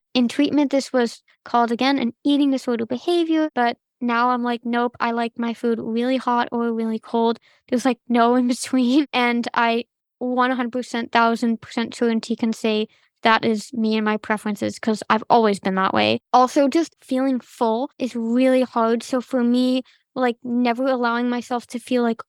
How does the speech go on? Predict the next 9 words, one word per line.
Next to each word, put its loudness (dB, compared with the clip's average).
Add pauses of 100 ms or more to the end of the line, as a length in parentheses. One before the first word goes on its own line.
overly 4
full -2 (360)
was 2
a 2
really 0 (220)
big 0
issue -4
for -2
me. 2